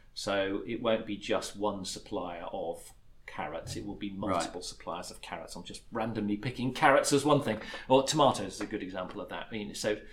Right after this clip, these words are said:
Speaker 1: tomatoes in a, a Tesco or an M and S, there'll be twenty different varieties of tomatoes from probably forty different suppliers. So actually, you can balance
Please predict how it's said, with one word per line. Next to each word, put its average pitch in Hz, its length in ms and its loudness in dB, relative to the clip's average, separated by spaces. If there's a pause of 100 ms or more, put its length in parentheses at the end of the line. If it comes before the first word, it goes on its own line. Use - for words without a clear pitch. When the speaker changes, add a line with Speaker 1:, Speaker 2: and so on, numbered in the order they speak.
(320)
Speaker 1:
tomatoes 127 800 8
in 104 560 0 (160)
a, 98 520 -2
a 101 80 -6
Tesco 123 340 -2
or 98 140 2
an 98 80 -2
M 92 140 -2
and 90 120 -6
S, 92 200 -4
there'll 98 200 -2
be 95 460 -2 (180)
twenty 104 380 -2
different 104 300 -6
varieties 95 480 -4
of 90 80 -12 (180)
tomatoes 101 640 -6
from 101 440 2
probably 101 640 0 (220)
forty 104 560 -2
different 92 360 -4
suppliers. - 680 -8 (400)
So 107 320 8
actually, 110 520 4
you 110 360 -4
can 117 440 2
balance 107 680 4